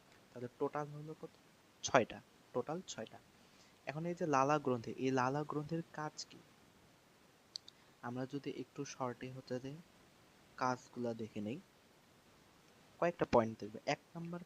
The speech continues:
কাজ হচ্ছে যে হজম করা, হজম করা। তাহলে লালার কাজ হচ্ছে কি আমাদের হজম করা।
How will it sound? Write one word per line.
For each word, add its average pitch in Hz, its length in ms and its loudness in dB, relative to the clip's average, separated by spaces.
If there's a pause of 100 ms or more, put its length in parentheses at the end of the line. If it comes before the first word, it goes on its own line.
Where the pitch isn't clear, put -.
কাজ 143 200 0
হচ্ছে 147 240 -10
যে 165 140 -2
হজম 123 260 -4 (120)
করা, 90 140 -8 (2250)
হজম 117 360 -8 (340)
করা। 104 180 2 (880)
তাহলে 127 200 -8 (120)
লালার 127 300 -2 (120)
কাজ 135 120 -2 (100)
হচ্ছে - 240 -16
কি 156 80 -10 (100)
আমাদের 135 300 -8 (1000)
হজম 123 280 -2 (120)
করা। 101 180 -10